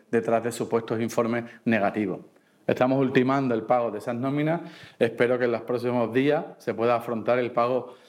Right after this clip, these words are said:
Venimos trabajando en otra alternativa para hacernos cargo del servicio cuanto antes. El próximo pleno del Ayuntamiento de San Roque,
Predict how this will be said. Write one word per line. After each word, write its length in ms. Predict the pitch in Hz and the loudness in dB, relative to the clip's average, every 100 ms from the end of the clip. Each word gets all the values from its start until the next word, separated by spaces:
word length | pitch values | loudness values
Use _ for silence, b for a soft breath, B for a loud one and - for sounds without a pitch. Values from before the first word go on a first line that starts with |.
| B B B - | B B B 0
Venimos 260 | 131 156 | 2 2
trabajando 480 | 156 151 151 156 135 | 4 4 4 2 2
en 140 | 120 117 | 2 0
otra 540 | 127 131 120 113 - - | 2 4 4 0 -6 -2
alternativa 840 | 117 117 113 110 107 160 208 - - _ | -2 0 -2 0 2 2 2 -2 -14 _
para 140 | 110 | 0
hacernos 380 | 104 127 120 117 | 2 0 0 0
cargo 240 | - 131 117 | 2 0 0
del 160 | 110 | -4
servicio 400 | - 110 127 127 | -4 -2 0 0
cuanto 320 | 113 101 107 | 0 0 2
antes. 340 | 113 139 170 180 180 - B B B | 2 2 -2 -2 -4 -18 B B B
El 160 | - 117 | 0 2
próximo 400 | 120 123 139 131 | 2 0 0 0
pleno 320 | 131 143 131 | 2 2 0
del 120 | 113 | -2
Ayuntamiento 500 | 107 107 107 110 113 | -2 -4 -4 -4 0
de 80 | 117 | 0
San 180 | 113 110 | 0 -2
Roque, 460 | 117 127 110 95 | 0 0 -2 -4